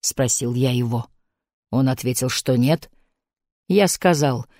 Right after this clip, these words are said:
«Упрямец — это приходский священник.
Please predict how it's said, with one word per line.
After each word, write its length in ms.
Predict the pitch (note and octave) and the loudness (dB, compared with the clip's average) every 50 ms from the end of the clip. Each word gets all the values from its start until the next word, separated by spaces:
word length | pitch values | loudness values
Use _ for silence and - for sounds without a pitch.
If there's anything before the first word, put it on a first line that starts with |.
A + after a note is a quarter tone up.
| _ _ _ _ _ _ - | _ _ _ _ _ _ 2
«Упрямец — 600 | - G#3+ A3 - G#3 A3+ A#3 A3+ A3 A3 G#3 - - | 4 4 4 6 6 6 6 6 6 4 2 2 0
это 200 | G#3+ - G#3+ G3 | 0 2 2 0
приходский 680 | - G3 G3+ F#3 - - G3+ F#3+ - - - - F#3 | 2 2 2 2 4 4 2 4 4 0 -4 -2 -2
священник. 840 | - - - D#3+ D#3+ C#3+ - - - B2 A#2 G#2+ G#2+ A2 - - - | -2 -2 -2 -2 -2 -2 -2 -2 -2 -2 0 0 -2 -4 -6 -12 -20